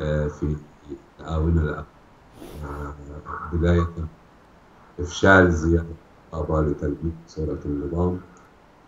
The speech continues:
وانتهاء بالدعوة إلى مقاطعة الانتخابات التي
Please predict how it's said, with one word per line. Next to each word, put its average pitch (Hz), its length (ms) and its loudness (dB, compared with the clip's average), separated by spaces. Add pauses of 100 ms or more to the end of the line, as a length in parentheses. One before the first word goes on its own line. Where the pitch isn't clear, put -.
(100)
وانتهاء 90 1400 2 (160)
بالدعوة 82 2250 -2
إلى 76 300 -8
مقاطعة 76 540 -10
الانتخابات 80 840 -10
التي 85 420 -4